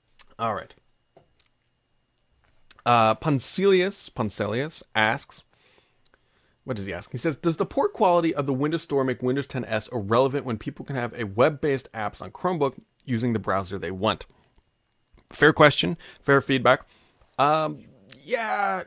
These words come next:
I don't know. Irrelevant is probably a strong word because I've gotten into this mentality that, and this is kind of contradic-,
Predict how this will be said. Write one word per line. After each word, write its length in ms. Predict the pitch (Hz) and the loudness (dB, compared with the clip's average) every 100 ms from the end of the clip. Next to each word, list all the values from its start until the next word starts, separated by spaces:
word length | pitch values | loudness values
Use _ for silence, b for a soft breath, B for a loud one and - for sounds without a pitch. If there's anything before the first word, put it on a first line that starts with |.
| _ 285 _ - - | _ -20 _ -18 -8
I 80 | 190 | -2
don't 140 | 214 196 | -2 0
know. 220 | 190 - - | -2 -2 2
Irrelevant 560 | 170 170 247 233 202 170 | 4 6 6 4 2 0
is 80 | |
probably 500 | 139 165 147 139 131 | -2 2 2 2 2
a 80 | 117 | 2
strong 680 | 113 - - 120 113 113 107 | 0 -2 2 6 8 6 6
word 260 | 107 101 | 6 4
because 360 | 107 101 120 110 B B B B B | 0 0 2 2 B B B B B
I've 160 | - 247 | 2 4
gotten 240 | - - | 2 2
into 200 | 175 151 | 2 2
this 200 | 127 120 | 2 2
mentality 580 | 123 104 104 98 92 92 - _ _ _ _ _ _ _ - | 2 4 4 4 0 -4 -8 _ _ _ _ _ _ _ -16
that, 420 | - 123 120 117 - _ _ _ - 170 _ - - | 2 6 6 4 -6 _ _ _ -14 -14 _ -20 -2
and 180 | 160 135 | 2 4
this 140 | 147 | 4
is 100 | 165 - | 0 -4
kind 200 | 165 143 | -2 -2
of 40 | |
contradic-, 460 | - 139 131 123 | 0 0 0 -4